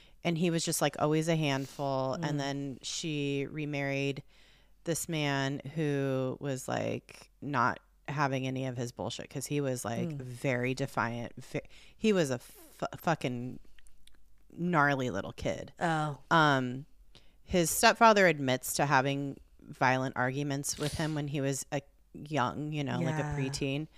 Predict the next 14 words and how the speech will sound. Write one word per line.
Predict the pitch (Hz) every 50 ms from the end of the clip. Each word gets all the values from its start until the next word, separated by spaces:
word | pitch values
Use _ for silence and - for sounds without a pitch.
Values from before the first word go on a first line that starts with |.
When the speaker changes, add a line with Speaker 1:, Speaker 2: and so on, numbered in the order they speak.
| -
Speaker 2:
Oh. | 226 208 165 151 147 147 147
Speaker 1:
But | 151 180 170
he, | - - _ _ _ _ _ _ -
but | - 175 165 160 147 - -
he | - - - 196 175
says | 156 - - - - - 233 233 233 220 214 196
it | 208 -
was | 160 165 156 151
in | - 165 165
defense | 151 151 143 - 160 147 147 - -
of | 147 139
his | 143 131 -
wife | 143 135 131 127 131 131 - - - -
and | - 143 131 123